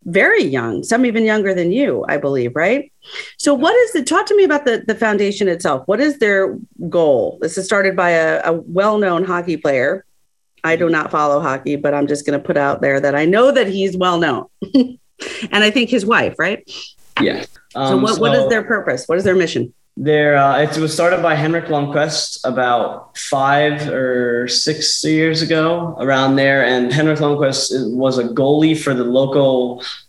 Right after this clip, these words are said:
Speaker 2: N H L New York Rangers team. And he, he's a very great guy, and he always wanted to give back to the New York community. So we started the Henrik Lundqvist Foundation to get young kids like me. I think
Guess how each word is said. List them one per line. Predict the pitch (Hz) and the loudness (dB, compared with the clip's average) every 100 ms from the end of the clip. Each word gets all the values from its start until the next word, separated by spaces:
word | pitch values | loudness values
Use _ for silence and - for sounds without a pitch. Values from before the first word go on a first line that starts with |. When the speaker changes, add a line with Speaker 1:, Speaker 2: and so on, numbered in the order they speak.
| _ _ - | _ _ -2
Speaker 2:
N | 127 | 0
H | 123 131 | 0 2
L | 131 127 | 2 2
New | 123 | 2
York | 120 110 | 2 0
Rangers | 120 123 120 110 - | 0 0 0 -2 -2
team. | 113 113 | 0 0
And | 113 | 0
he, | 131 143 143 143 - - - _ | 2 2 0 -4 -14 -20 -20 _
he's | - 151 | -2 0
a | 135 | 0
very | 127 151 156 147 | 2 2 4 2
great | 135 135 127 | 2 0 0
guy, | 127 131 131 | 0 2 2
and | 131 | 2
he | 135 135 | 2 0
always | 139 139 | 0 0
wanted | 131 120 | 0 -2
to | 113 | -2
give | 117 | -2
back | 127 117 120 | 0 0 0
to | - | -2
the | 120 | -2
New | 117 | 0
York | 110 110 | -2 -4
community. | - 123 120 123 | -4 -2 0 0
So | 123 123 | 0 0
we | 127 | 0
started | 123 135 123 120 120 113 _ _ | 0 0 2 0 0 -6 _ _
the | 110 | -6
Henrik | 110 110 | -4 -2
Lundqvist | 143 160 151 135 | 0 0 0 -2
Foundation | 123 117 113 117 123 120 113 | -2 0 0 0 0 -2 -2
to | 117 117 110 110 - _ _ _ - | -2 -2 -4 -8 -18 _ _ _ 0
get | 143 120 - - | 2 2 -2 -2
young | 143 139 147 | 2 2 2
kids | 139 139 135 127 131 | 0 0 0 -2 -2
like | 123 | 0
me. | 123 117 120 135 143 127 | 0 0 2 0 -4 -6
I | 127 | -8
think | - 127 120 - | -2 -2 -2 -8